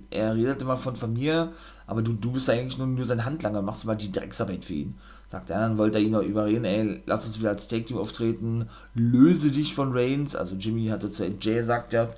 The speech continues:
lass uns noch mal Geschichte schreiben sozusagen und noch mal ein paar Mal Tag-Team-Champion werden“, ja. Und, ja.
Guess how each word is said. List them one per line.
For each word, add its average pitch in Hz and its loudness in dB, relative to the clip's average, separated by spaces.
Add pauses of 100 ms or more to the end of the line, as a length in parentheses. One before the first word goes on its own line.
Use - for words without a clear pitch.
(300)
lass 113 2
uns 113 -4
noch 110 2
mal 104 2
Geschichte 123 -4
schreiben 110 -2
sozusagen 107 -2
und 104 -2
noch 104 -2
mal 104 0
ein 104 -12 (360)
paar 101 2
Mal 104 2
Tag-Team-Champion 107 -4
werden“, 101 0
ja. 98 2 (600)
Und, 98 -2
ja. 95 -2